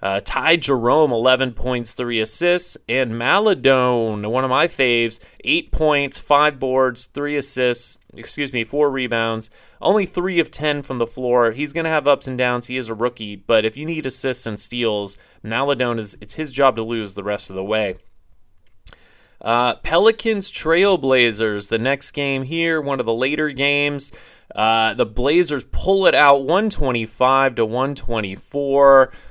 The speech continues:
What a game. Uh, Portland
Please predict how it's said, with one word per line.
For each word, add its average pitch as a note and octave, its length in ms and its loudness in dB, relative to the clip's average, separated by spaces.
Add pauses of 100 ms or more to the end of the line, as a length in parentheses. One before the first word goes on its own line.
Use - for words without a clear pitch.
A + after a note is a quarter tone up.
(220)
What D#3 280 4
a D3 60 4
game. C3 560 -2 (340)
Uh, A2 300 2 (220)
Portland C#3+ 840 2